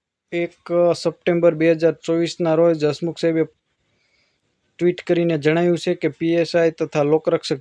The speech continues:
ભરતીમાં ભૂલથી બીજી વાર ફોર્મ ભરાઈ ગયું હોય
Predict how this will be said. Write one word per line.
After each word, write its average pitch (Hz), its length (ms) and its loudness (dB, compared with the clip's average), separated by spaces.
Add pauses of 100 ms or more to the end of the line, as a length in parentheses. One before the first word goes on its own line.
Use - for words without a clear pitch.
ભરતીમાં 147 420 -4
ભૂલથી 165 440 -4
બીજી 165 240 -4
વાર 170 180 2
ફોર્મ 160 340 -4
ભરાઈ 156 320 2
ગયું 156 300 -2
હોય 156 420 4